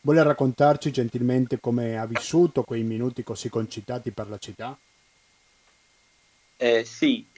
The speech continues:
Speaker 2: eh, eh, come, eh, lei ha detto, io vivo in Medio Oriente da parecchio tempo, da circa vent'anni faccio il chirurgo, eh, per conto della Croce Rossa Internazionale in zone di guerra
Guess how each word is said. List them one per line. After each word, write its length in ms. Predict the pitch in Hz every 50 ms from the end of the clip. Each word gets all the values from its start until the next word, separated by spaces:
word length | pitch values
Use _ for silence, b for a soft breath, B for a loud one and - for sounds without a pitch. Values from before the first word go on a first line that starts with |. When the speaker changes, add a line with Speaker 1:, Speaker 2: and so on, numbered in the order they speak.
| -
Speaker 2:
eh, 380 | - 120 113 110 107 107 110 107 _ _ _ _ _ _ _ - - -
eh, 180 | 143 135 131 -
come, 360 | - 139 143 143 139 131 127
eh, 60 | 135 123 120 123 123 127 127 123
lei 200 | 120 117 120 120
ha 60 | 117
detto, 280 | - 135 139 - - 120
io 80 | 110
vivo 360 | 104 110 107 113 113 104 101
in 240 | 104 104 101 101 98 95
Medio 240 | 98 98 101 104 101
Oriente 360 | 101 107 107 107 _ - 95
da 140 | 92 98 92
parecchio 460 | - - 98 98 98 _ - 123 123
tempo, 720 | - 117 120 127 135 135 120 - - 104 98 95 95 - - _
da 240 | - 95 95 92 -
circa 400 | - - 113 101 - - 101 90
vent'anni 680 | 92 92 92 - - 113 101 101 104 101 101 101 98 92
faccio 420 | - 98 98 92 - - - 98 95
il 240 | 95 95 92 87 _
chirurgo, 840 | - - 101 98 98 107 107 104 98 92 - 98 95 92 95 92 - _ _ _ -
eh, 320 | 92 90 90 90 90 87 85 _
per 340 | - 98 92 90 87 87 87
conto 340 | - 95 92 92 90 95 90
della 220 | 92 90 90 87
Croce 260 | - 95 92 - 98
Rossa 240 | 95 95 90 - 90
Internazionale 800 | 90 87 87 85 87 104 - - 160 135 104 92 98 110 110 90
in 100 | 90 85
zone 220 | 95 90 90 95
di 100 | 110 139
guerra 420 | 123 120 104 101 110 - 131 147